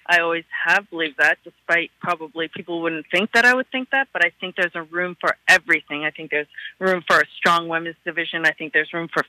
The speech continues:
female managers, interviewers, um, sexy roles. And I think that, uh, obviously you can see just based on the clicks that it was a very popular, uh, thing and people wanna see it. So I, I mean,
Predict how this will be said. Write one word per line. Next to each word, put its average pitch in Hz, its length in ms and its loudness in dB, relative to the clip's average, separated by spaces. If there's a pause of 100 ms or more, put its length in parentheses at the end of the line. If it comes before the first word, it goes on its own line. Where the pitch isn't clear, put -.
female 170 340 0
managers, 160 680 2
interviewers, 165 800 4 (480)
um, 151 540 2 (180)
sexy 196 360 2
roles. 175 560 0
And 160 180 0 (300)
I 185 100 6
think 226 300 0
that, 175 320 6 (200)
uh, 165 420 0
obviously 170 600 -4 (200)
you 170 320 -8
can 156 340 -10
see 180 260 2
just 147 140 0 (140)
based 147 220 0
on 156 120 0
the 147 80 -2
clicks - 380 -4
that 143 260 4
it 156 140 2
was 143 100 -4
a 147 80 -4
very 147 240 4
popular, 135 800 -2 (380)
uh, 147 220 2 (120)
thing 160 320 2
and 214 140 0
people 160 320 -2
wanna 156 200 -2 (140)
see 139 160 0
it. 233 220 4 (160)
So 180 160 2
I, 185 160 6 (100)
I 208 240 4
mean, 233 140 -2